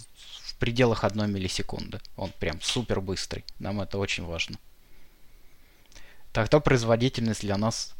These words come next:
важна вот, вот такая, с точки зрения, а, времени отклика. И мы в этом случае, может быть, м,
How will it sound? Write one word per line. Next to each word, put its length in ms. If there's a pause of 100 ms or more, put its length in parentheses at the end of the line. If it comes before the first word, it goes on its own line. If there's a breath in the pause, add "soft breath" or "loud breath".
важна 380
вот, 340 (100)
вот 160
такая, 320
с 80
точки 320
зрения, 400 (800)
а, 520 (140)
времени 460
отклика. 680 (920 loud breath)
И 640
мы 420
в 60
этом 240
случае, 400
может 280
быть, 360 (440)
м, 540